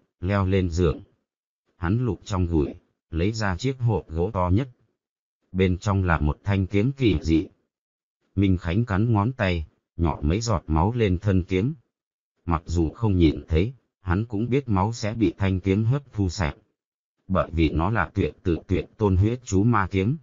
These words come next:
một thanh kiếm chuyên hút máu động tử. Từ ông già một trăm đến trẻ mới sinh.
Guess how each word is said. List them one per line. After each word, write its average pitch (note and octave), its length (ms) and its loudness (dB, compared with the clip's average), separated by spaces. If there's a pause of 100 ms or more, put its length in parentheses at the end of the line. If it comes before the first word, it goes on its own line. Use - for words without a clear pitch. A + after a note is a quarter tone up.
(220)
một E2+ 240 -2
thanh F#2+ 220 0
kiếm G#2 280 0
chuyên G2 260 2
hút B2 220 0
máu G2 260 2
động A#2+ 320 -2
tử. D#2+ 180 0 (1300)
Từ F2+ 140 2
ông G2+ 220 -2
già D#2+ 200 0
một D2 260 -2
trăm F#2+ 240 -2
đến F#2 200 0
trẻ F2+ 260 -2
mới F#2+ 200 0
sinh. F2+ 320 0